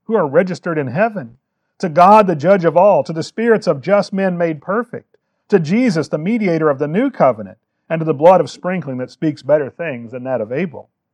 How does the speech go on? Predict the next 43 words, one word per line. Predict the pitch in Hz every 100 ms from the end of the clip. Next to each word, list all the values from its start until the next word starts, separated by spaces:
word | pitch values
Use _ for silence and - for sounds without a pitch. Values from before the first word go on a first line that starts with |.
| _ _ _ _ _ _
See | _ 170
that | 175 139
you | 135
do | 143
not | 143 110
refuse | 101 - 175 139
him | 151
who | 117 107
speaks. | - 233 160 _ - - _ _ _ _ _ _ _ _
For | - 170
they | 165 185
did | 165 160
not | 151 175
escape | 147 - 185 202
who | 143
refused | 135 131 175 185 156
him | 143
who | 131
spoke | - 165 147
on | 120
earth, | 151 233 156 139 _ _
much | 139 170 170
more | 151 190 180
shall | 156 131
we | 196
not | 180 123
escape | - 139 135
if | -
we |
turn | 127 170 185
away | 170 165
from | 160 160
him | 101 117
who | 113 120
speaks | - 117 104
from | - 135
heaven, | - 185 139 117 101 _ _ _ _
whose | - 180
voice | 143 208 196
then | 147 208 226
shook | - 208 214
the | 156 151
earth, | 190 120